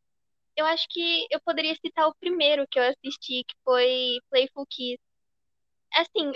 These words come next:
é bem clichê nos doramas, né? A menina, ela gostar de um menino, e aí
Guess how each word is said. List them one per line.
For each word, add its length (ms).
é 80
bem 180
clichê 380
nos 160
doramas, 580
né? 280
A 140
menina, 500
ela 240
gostar 380
de 120
um 40
menino, 600
e 140
aí 460